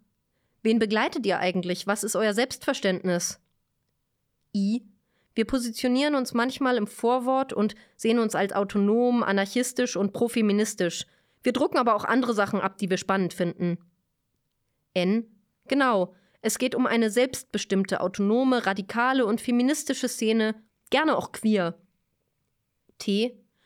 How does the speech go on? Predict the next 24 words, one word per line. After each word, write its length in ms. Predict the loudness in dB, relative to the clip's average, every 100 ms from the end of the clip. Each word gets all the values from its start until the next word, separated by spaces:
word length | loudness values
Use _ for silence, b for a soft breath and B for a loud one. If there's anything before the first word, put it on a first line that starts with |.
| _
Wir 120 | -4
finden's 320 | 0 0 2 -2
auch 200 | -2 0
gut, 260 | 0 0
wenn 100 | -2
es 160 | -2 -4
Streit 400 | -2 -2 -2 -4
gibt, 240 | -6 -2
also 180 | -4 0
jetzt 160 | -2 0
im 80 |
Sinne 220 | 0 0 0
von 280 | 0 0
Debatte 440 | 0 0 -2 0 -2
rund 260 | 2 0
um 100 | 0
ein 160 | 0 -2
Thema. 440 | 0 0 0 -2 b b b
Das 180 | -4 -4
ist 100 | -2
ja 160 | -2 0
wie 100 | 0
eine 180 | 2
Unterhaltung. 800 | 0 0 0 2 0 0 -2 -2